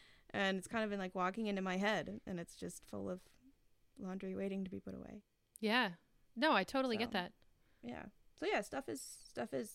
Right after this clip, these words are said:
Speaker 1: happening. And actually, I
Speaker 2: Yeah.
Speaker 1: realized I think I need to start, I, I, I, so when, when I tend to, like, write something or prepare something, I tend to, like, completely write it in my head before I actually get it down on paper. So if I'm doing a presentation, like, I will have the whole thing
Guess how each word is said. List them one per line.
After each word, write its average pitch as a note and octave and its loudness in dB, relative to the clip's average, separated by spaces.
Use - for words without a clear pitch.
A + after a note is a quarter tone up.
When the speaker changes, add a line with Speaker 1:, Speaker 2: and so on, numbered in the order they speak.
Speaker 1:
happening. - -2
And G3 2
actually, A3+ 4
I F#3+ 8
Speaker 2:
Yeah. F#3+ 4
Speaker 1:
realized C4 2
I G3+ 0
think A#3+ -4
I D4 2
need B3+ 0
to G#3+ -6
start, G3 -4
I, G#3+ 6
I, A#3+ 10
I, A#3 8
so C4 8
when, B3+ 6
when A3 6
I C4 8
tend F#4 6
to, F#4+ 6
like, C4+ 6
write F#3+ 6
something C4+ 4
or A#3 4
prepare F#3+ 2
something, C4+ 2
I G#3 8
tend C#4 4
to, A#3 -2
like, G3 0
completely B3 -2
write G3+ -2
it C4+ 0
in A#3 2
my G3 0
head G#3 -2
before G#3 2
I G#3+ 6
actually F#3 0
get G3 0
it G3 -2
down F#3 0
on D#3+ 0
paper. F3+ -2
So C4 -4
if G#3 0
I'm A#3 4
doing C4+ 2
a B3 0
presentation, F#3+ 0
like, B3 0
I F3 2
will G#3 0
have G3 -4
the E3+ -2
whole G3+ -2
thing G3 -2